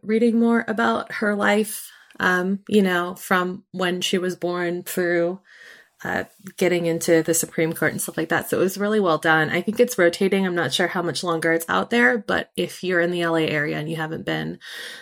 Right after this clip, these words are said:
uh, you should check it out if it's still there. And then we also went to Tramp Stamp Granny's, which is a piano bar that's owned by Darren Criss and his fiance. And it was a very good time.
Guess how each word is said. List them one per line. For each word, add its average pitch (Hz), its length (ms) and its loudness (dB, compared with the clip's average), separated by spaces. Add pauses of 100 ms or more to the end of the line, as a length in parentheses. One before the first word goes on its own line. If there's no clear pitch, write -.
(140)
uh, 170 260 -6
you 185 140 0
should 185 260 -2
check 202 260 0
it 233 60 4
out 247 220 2
if 196 160 0
it's 196 180 -4
still 202 300 -2
there. 202 580 0 (720)
And 226 40 6
then 233 60 8
we 254 100 8
also 269 260 6
went 277 200 2
to 240 220 6
Tramp 226 320 0
Stamp 208 320 -2
Granny's, 196 380 0
which 190 100 -4
is 190 100 -4
a 185 60 -8
piano 196 340 -2
bar 202 220 4
that's 190 180 -2
owned 190 300 0
by 175 200 4
Darren 175 300 0
Criss 170 300 0
and 165 260 -2
his 160 240 -2
fiance. 175 720 2
And 160 380 -2
it 151 160 -6
was 170 240 -2
a 175 200 0
very 180 600 4
good 160 260 0
time. 156 380 -2